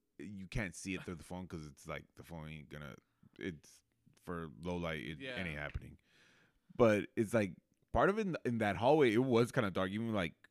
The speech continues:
Speaker 1: not recording, just
Speaker 2: Yeah.
Speaker 1: it looked kinda dark.
Speaker 2: Yeah, yeah, you can't really catch anything.
Speaker 1: And that was, I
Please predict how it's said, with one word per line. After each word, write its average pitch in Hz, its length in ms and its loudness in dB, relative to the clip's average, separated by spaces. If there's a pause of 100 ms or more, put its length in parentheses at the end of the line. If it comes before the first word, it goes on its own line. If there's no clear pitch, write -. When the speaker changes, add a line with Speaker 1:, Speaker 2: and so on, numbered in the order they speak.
Speaker 1:
not 113 280 -2
recording, 107 340 0
just 165 120 0
Speaker 2:
Yeah. 165 160 4
Speaker 1:
it 110 60 2
looked 104 160 0
kinda 87 180 0
dark. 82 420 -2
Speaker 2:
Yeah, 143 240 -2
yeah, 139 180 -4
you 139 180 -10
can't 175 180 -6
really 160 160 -8
catch 147 340 -8
anything. 147 560 -10
Speaker 1:
And 156 120 4
that 170 160 8
was, 240 140 0 (120)
I 143 140 -4